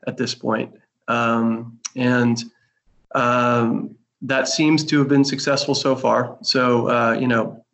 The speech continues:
things like our, our co-starters class, our,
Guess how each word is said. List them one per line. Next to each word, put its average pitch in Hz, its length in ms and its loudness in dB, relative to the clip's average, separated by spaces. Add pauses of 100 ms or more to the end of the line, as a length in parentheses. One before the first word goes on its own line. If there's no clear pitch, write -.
things 123 280 0
like 120 220 0
our, 117 400 -2
our 113 340 -4
co-starters 127 640 2
class, 117 680 0
our, 113 540 0